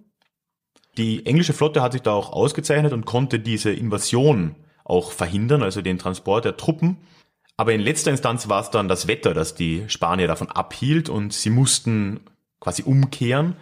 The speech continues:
beziehungsweise mussten sie ausweichen. Die spanische Armada, die segelte dann nordwärts in der, entlang der Nordsee, entlang der, der Ostküste Englands,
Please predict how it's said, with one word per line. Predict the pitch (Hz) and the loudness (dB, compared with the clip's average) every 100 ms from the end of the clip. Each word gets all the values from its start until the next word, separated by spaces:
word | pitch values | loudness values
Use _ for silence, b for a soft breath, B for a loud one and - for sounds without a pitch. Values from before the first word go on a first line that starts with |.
| B B B | B B B
beziehungsweise | - 135 113 113 | -2 2 2 2
mussten | 117 - | 0 0
sie | 110 - | -4 2
ausweichen. | 147 185 - 80 80 143 160 - - | 2 2 0 -2 -2 -4 -4 -6 -8
Die | 101 98 95 | -4 -4 -4
spanische | - 101 127 107 | -2 0 0 0
Armada, | 92 107 113 | 2 2 0
die | 104 104 98 92 87 - - | -4 -4 -4 -6 -8 -14 -14
segelte | - 110 123 104 | -2 0 2 2
dann | 92 90 | 2 2
nordwärts | 92 147 113 135 135 - - - - _ - | 2 2 2 2 2 -2 -8 -8 -14 _ -10
in | 98 | -2
der, | 90 92 - 92 - | 0 -2 -4 -8 -6
entlang | 85 90 | -2 0
der | 90 | 0
Nordsee, | 85 107 143 - | 2 0 0 0
entlang | 110 90 90 | 0 0 -2
der, | 87 85 80 B | 0 0 -2 B
der | - - | -8 0
Ostküste | 135 - - 113 - - | 0 0 -4 -6 -4 0
Englands, | 120 151 139 139 143 - | 4 4 4 0 -6 -10